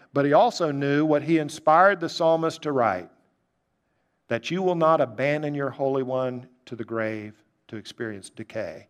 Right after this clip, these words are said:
He knew that God was going to resurrect him from that grave. He also knew that through that series of events, God was providing, we're t-,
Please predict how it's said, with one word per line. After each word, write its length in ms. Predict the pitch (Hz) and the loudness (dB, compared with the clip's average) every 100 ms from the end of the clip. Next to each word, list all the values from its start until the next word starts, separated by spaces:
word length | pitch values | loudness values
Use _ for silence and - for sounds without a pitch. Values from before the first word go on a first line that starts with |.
| _ _ _ _ | _ _ _ _
He 180 | - 143 | -4 -2
knew 260 | 151 185 202 | 2 2 0
that 100 | 160 | 2
God 300 | 156 156 147 | 4 4 2
was 120 | 139 | -6
going 160 | 131 | -6
to 80 | 123 | -6
resurrect 720 | 110 120 143 147 147 151 147 | -2 0 0 -2 -4 -4 -4
him 120 | 123 110 | -12 -10
from 220 | 120 120 | -8 -8
that 200 | 113 110 | -8 -8
grave. 340 | 120 104 85 - _ _ - | -8 -8 -10 -20 _ _ -2
He 140 | 143 | 2
also 380 | 175 208 190 170 | 4 2 0 -2
knew 200 | 160 156 | 0 0
that 220 | 135 - | 0 -4
through 520 | - 156 170 196 233 | -10 -2 0 0 0
that 460 | 180 165 160 165 _ - | 2 4 4 0 _ -10
series 400 | - 180 175 143 | 0 2 2 0
of 120 | 139 | -2
events, 500 | 131 165 139 - - _ _ _ | 0 2 0 -2 -14 _ _ _
God 380 | 123 170 202 208 | 2 4 4 2
was 220 | 170 170 | 0 -4
providing, 640 | - - 143 127 113 123 147 | -2 2 4 4 2 0 -6
we're 80 | |
t-, 80 | 147 | -10